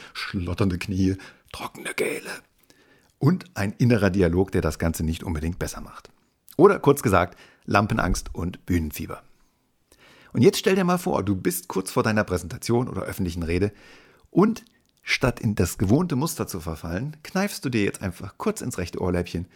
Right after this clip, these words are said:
und dein Körper schaltet ganz entspannt auf Gelassenheit und Coolness um. Wie mit einem Schieberegler auf einem Mischpult regelst du deine Bühnenangst und dein Lampenfieber einfach runter. Und dann reagierst du genauso, wie du es gerne möchtest.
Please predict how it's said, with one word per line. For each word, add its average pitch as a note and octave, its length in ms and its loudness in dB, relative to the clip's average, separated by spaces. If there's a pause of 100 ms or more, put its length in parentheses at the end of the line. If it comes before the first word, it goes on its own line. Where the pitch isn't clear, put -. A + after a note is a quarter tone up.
(160)
und - 180 -4
dein D#2+ 120 -6
Körper F#2 300 -6
schaltet F2+ 500 -6
ganz G2 640 0
entspannt - 720 -10
auf - 180 -16
Gelassenheit D#2 840 -10
und D#2+ 280 -14
Coolness D#2 460 -6
um. - 180 -20 (600)
Wie F3+ 100 4
mit G3 140 0
einem C#3 180 2
Schieberegler C3 640 0
auf - 80 -6
einem G2 160 0
Mischpult A2+ 440 -2
regelst A2 340 0
du G#2+ 40 -4
deine E2 220 -4
Bühnenangst F#2+ 540 -4
und - 100 -14
dein - 100 -10
Lampenfieber - 560 -8 (180)
einfach - 440 -12 (240)
runter. - 340 -8 (800)
Und E2 160 -6
dann E2+ 140 2
reagierst F2 440 0
du E2+ 100 -6
genauso, E2 680 -4
wie F2+ 80 -8
du - 100 -8
es - 200 -10
gerne B2 280 -10
möchtest. - 560 -14